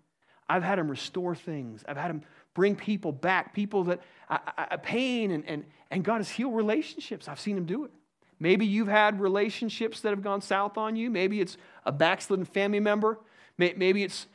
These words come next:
somebody who, you know, you loved and they're not walking with God and you felt like, "Man, this is hopeless and it's over." But the God that I serve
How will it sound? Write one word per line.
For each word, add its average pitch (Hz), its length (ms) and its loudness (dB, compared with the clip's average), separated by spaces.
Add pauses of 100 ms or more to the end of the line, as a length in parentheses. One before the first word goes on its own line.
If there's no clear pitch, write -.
(160)
somebody 208 480 8
who, 196 260 0 (280)
you 185 80 0
know, 190 80 6
you 185 200 2
loved 190 360 8
and 175 100 0
they're 190 100 4
not 185 160 4
walking 190 280 2
with 175 120 2
God 185 280 6
and 175 80 0
you 175 80 -4
felt 185 160 2
like, 165 120 0
"Man, 175 220 0
this 190 220 0
is 147 180 -10
hopeless 190 480 0
and 160 160 -4
it's 160 160 -6
over." 190 240 4
But 170 200 -2
the 147 60 -2
God 170 360 4
that 170 100 2
I 180 160 6
serve 202 460 2